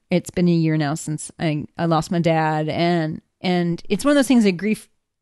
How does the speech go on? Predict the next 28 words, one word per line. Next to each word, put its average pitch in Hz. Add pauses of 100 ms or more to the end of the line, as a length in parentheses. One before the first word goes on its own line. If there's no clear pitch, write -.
(120)
you 208
can't -
predict 180
it. -
You 156
can't 160
control 156
it. 156
It 165
just 160
is 156
a 175
natural 165
part 151
of 151
who -
you 156
are 160 (420)
after 170
you 175
lose 165
somebody 156
that 151
you 147
really, 147
really 147
love. 151 (220)
And 170